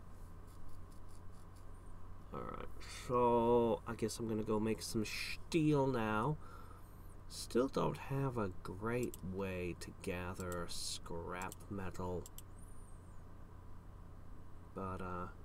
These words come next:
at least I've got a good scrap metal max now.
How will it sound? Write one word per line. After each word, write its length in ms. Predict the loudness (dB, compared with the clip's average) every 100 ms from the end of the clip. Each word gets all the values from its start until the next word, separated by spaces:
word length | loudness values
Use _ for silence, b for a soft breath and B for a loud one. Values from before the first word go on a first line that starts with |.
| -12 -12 -12 -12 -10 -8 -6
at 40 |
least 160 | -4 -2
I've 120 | -2
got 160 | -2
a 20 | 0
good 240 | 0 0
scrap 460 | -4 -4 -2 -2 -2
metal 240 | 0 0 0
max 500 | 0 2 0 0 -2
now. 420 | 0 0 0